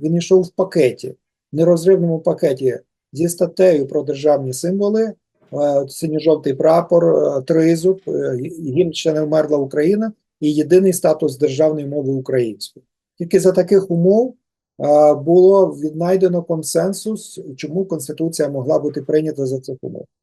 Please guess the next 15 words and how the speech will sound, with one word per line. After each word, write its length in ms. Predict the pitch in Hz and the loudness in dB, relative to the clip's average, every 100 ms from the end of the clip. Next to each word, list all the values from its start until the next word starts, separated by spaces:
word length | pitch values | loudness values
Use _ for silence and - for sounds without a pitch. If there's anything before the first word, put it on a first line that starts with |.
| _ _ _ _ | _ _ _ _
До 80 | 196 | 2
речі, 240 | 269 254 | 4 2
Автономна 480 | 220 196 202 247 208 | 2 2 2 4 4
Республіка 560 | 190 208 190 190 190 | 4 2 2 2 2
Крим 320 | 190 240 277 175 | 0 -2 -2 -4
і 40 | 151 | -2
взагалі 260 | 170 180 | 2 4
автономія 460 | 175 175 175 170 165 | 2 0 0 0 -2
в 80 | - | -4
Криму, 240 | 170 196 | -4 -2
вона 160 | 170 170 | -2 0
дуже 240 | 180 175 | -2 -2
цікаво 380 | 170 170 185 147 | -8 -2 0 2
була 220 | 131 135 | 0 -2
утворена. 560 | 127 143 160 131 110 | -2 -4 -4 -4 -6